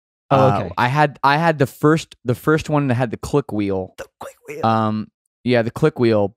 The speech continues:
Speaker 2: But yeah, before that, they had the, like, buttons in a row. That was the, the really super primitive ones. But yeah, I had a, I think it was a forty gig. It was, like, twenty or forty gig. And it was, like, dude, it was, like, nine hundred dollars. Like, it
Speaker 1: Dude,
Speaker 2: was
Speaker 1: they were
Speaker 2: so
Speaker 1: so
Speaker 2: expensive.
Speaker 1: expensive.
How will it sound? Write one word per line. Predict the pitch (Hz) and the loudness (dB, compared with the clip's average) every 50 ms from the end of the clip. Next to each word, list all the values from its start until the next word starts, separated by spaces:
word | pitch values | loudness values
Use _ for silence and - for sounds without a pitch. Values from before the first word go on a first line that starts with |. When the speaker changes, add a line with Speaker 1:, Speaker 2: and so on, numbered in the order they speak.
| _ _ _ | _ _ _
Speaker 2:
But | - 120 - | -4 -2 0
yeah, | - 143 127 | 0 0 0
before | 107 120 - - 170 170 156 | 0 -4 -2 2 2 4 4
that, | 147 143 - - | 4 4 2 0
they | 131 120 | -2 0
had | 123 127 123 113 | 0 0 0 2
the, | 120 | 2
like, | 113 113 107 - - | 2 2 0 0 0
buttons | 120 120 - 139 131 117 110 | 0 0 0 -4 -6 -6 -4
in | 113 | -4
a | 104 104 | -4 -2
row. | 101 101 101 104 113 135 175 185 _ _ _ _ _ _ _ _ _ _ | -2 0 2 2 2 2 0 -2 _ _ _ _ _ _ _ _ _ _
That | - 107 | 0 0
was | 127 123 - | 0 0 0
the, | 123 104 95 - - | -2 -4 -4 -4 -4
the | 113 104 | -2 0
really | 101 107 113 117 117 113 107 101 98 98 | 2 2 4 4 4 4 4 2 0 -4
super | 95 - - 127 - 117 | -6 -4 -4 -4 -4 -4
primitive | 101 - - 107 104 104 104 98 | -4 -4 -4 -2 -2 -2 -4 -4
ones. | 98 98 95 98 101 | -4 -4 -4 -6 -6
But | - 95 104 | -6 -2 0
yeah, | 120 110 | 2 2
I | 110 117 | 2 2
had | 123 123 117 107 | 2 2 2 2
a, | 104 101 98 98 | 0 -2 -4 -6
I | - _ _ _ _ _ _ _ _ _ _ | -8 _ _ _ _ _ _ _ _ _ _
think | 131 123 | -4 -2
it | 120 | -2
was | 104 92 | -2 -2
a | 90 | -6
forty | - _ _ - - 117 131 165 190 196 | -8 _ _ -4 0 2 4 4 4 2
gig. | 165 143 117 - - 123 127 127 127 123 120 127 | -2 -8 -6 -2 2 2 4 4 2 0 -2 -8
It | 127 - _ _ _ _ _ _ _ _ _ _ _ _ _ - 123 | -14 -16 _ _ _ _ _ _ _ _ _ _ _ _ _ -4 0
was, | 113 | 0
like, | 123 117 - _ | 0 -2 -2 _
twenty | - - 151 156 156 170 165 | -4 0 0 2 2 2 0
or | 147 123 | 0 -2
forty | - - 143 139 139 127 | -2 -2 0 0 0 0
gig. | 113 123 117 107 - | 0 -2 -2 -2 -2
And | 135 139 | -2 -2
it | 143 | -2
was, | - 170 165 | -2 -2 0
like, | 185 180 156 147 - _ _ _ _ _ - | 0 0 0 -2 -4 _ _ _ _ _ -4
dude, | 131 117 - | -2 -2 -2
it | - | -2
was, | 220 269 254 | -2 -2 -2
like, | 277 - - | -2 -4 -6
nine | 143 139 139 135 139 151 156 165 160 151 | -8 -4 -2 -2 -2 -2 -2 -4 -4 -4
hundred | - - - - 180 170 170 165 147 147 151 147 143 127 | -6 -6 -6 -4 -4 -4 -4 -6 -4 -2 -2 -2 -2 -2
dollars. | 98 123 127 131 127 120 110 101 92 113 120 | 2 4 4 4 4 2 0 -2 -4 -4 -4
Like, | 170 175 | -2 2
it | 180 | 4
Speaker 1:
Dude, | 135 | 4
Speaker 2:
was | 131 123 | 4 2
Speaker 1:
they | 107 139 135 | 2 2 2
were | 135 139 | 2 2
Speaker 2:
so | 131 - | 0 -2
Speaker 1:
so | - - - - - 196 180 180 175 170 | -6 -8 -2 0 2 4 6 6 6 6
Speaker 2:
expensive. | 170 160 135 113 - - - - - - 147 147 147 139 - 123 87 85 92 | 4 2 0 -2 -6 -6 -12 -4 0 0 2 2 0 -2 -4 -6 -6 -6 -10
Speaker 1:
expensive. | - | -16